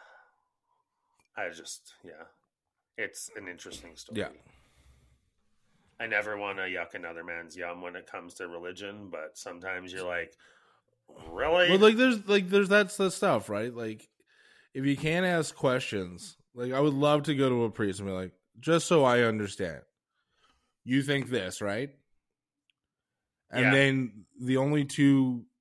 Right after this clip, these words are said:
Speaker 2: that you know that she birthed were Cain and Abel, or at least the first two were Cain and Abel.
Speaker 1: Yeah.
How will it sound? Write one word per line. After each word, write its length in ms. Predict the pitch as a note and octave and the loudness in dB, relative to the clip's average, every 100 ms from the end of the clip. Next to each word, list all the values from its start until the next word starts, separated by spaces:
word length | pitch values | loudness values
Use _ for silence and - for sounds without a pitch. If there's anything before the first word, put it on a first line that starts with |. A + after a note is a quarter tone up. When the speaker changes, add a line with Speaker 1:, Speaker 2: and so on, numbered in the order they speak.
| _ | _
Speaker 2:
that 140 | C3 A#2+ | -4 0
you 180 | A#2 | 0
know 240 | A#2+ C#3+ D3 | 2 4 4
that 120 | B2+ | 2
she 200 | - A#2+ | -2 -4
birthed 380 | A2 A#2 G#2+ G#2+ | 0 2 2 -2
were 260 | G2 G#2 G2 | -6 -4 -4
Cain 260 | - A2+ | -4 -2
and 120 | G#2+ G#2+ | -2 -2
Abel, 180 | G2+ F#2+ | -2 -2
or 140 | G#2+ | 0
at 60 | B2 | 2
least 200 | C3+ C3+ | 0 -2
the 80 | A2+ | -4
first 340 | C3 A#2 - | -2 -2 -4
two 240 | - D2 _ _ _ _ _ _ _ _ _ | -10 -10 _ _ _ _ _ _ _ _ _
were 100 | A2+ | -12
Cain 240 | G#2 A#2+ G#2 | -4 -2 -2
and 140 | G2+ | -2
Abel. 100 | G2 | -4
Speaker 1:
Yeah. 120 | G2+ | -6